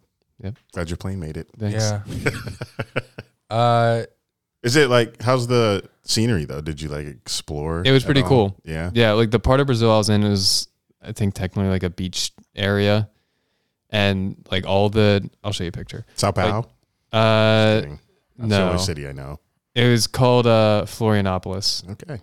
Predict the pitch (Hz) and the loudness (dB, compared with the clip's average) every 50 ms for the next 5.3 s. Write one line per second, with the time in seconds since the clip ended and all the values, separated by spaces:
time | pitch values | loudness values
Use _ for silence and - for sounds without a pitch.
0 | _ - 107 104 101 101 98 98 98 95 - _ _ _ _ 123 120 120 110 117 | _ -4 -2 -2 0 0 -2 -2 -4 -6 -8 _ _ _ _ -2 0 2 2 2
1 | 120 113 110 123 139 143 143 120 110 110 113 107 117 131 135 135 135 - - - | 2 2 2 2 4 4 2 2 2 0 0 2 2 2 2 2 0 -2 -4 -2
2 | - 107 98 104 101 98 101 95 92 95 98 98 92 90 92 92 95 - - - | -2 0 0 0 0 0 0 0 0 2 0 0 0 -2 -2 -2 -2 -4 -6 -6
3 | _ _ _ _ _ _ _ _ _ _ _ 113 101 98 92 - - 131 120 113 | _ _ _ _ _ _ _ _ _ _ _ -4 -2 -2 -4 -6 -10 -2 0 2
4 | 110 107 107 107 - 117 107 101 95 - - - - - - 123 120 120 120 117 | 2 2 2 0 0 0 -2 -2 -4 -10 -16 -16 -14 -8 -2 0 2 4 4 4
5 | 113 113 110 113 110 - | 4 2 2 -2 -6 -6